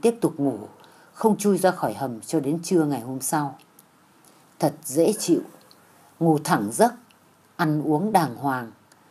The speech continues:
không hề phải đôn đốc gác sách và nắm tình hình mỗi buổi sáng sớm. Thích thật, khi không bị công việc hoặc ai sai khiến, thích gì thì làm nấy. Tư tưởng hưởng thụ bắt đầu chớm nở, quên hết là đang phải sống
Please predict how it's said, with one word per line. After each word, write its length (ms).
không 300
hề 260
phải 180
đôn 400
đốc 240
gác 240
sách 340
và 120
nắm 320
tình 240
hình 320
mỗi 200
buổi 160
sáng 260
sớm. 300
Thích 140
thật, 160
khi 320
không 260
bị 220
công 160
việc 300
hoặc 180
ai 240
sai 240
khiến, 340
thích 200
gì 240
thì 140
làm 300
nấy. 260
Tư 220
tưởng 320
hưởng 260
thụ 200
bắt 160
đầu 260
chớm 300
nở, 260
quên 220
hết 340
là 100
đang 260
phải 140
sống 260